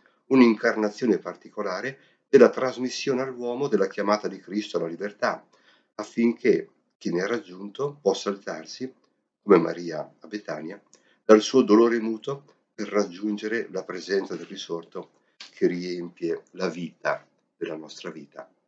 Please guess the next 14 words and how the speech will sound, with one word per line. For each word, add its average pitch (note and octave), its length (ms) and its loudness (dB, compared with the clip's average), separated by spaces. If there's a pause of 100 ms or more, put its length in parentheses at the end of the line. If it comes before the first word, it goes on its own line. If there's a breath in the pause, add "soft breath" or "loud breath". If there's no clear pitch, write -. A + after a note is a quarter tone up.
(1300 soft breath)
Ogni D#3 200 4
carisma D3+ 380 2
ecclesiale D#3 760 -2
è B2 80 2
una B2 180 6
modalità A#2 640 2
particolarmente B2+ 880 0
adeguata A#2+ 680 -2
di G#2+ 140 4
andare G#2+ 420 0
a G2 40 4
dire A2+ 200 -2
a B2 40 -4
tutti, C3 540 -4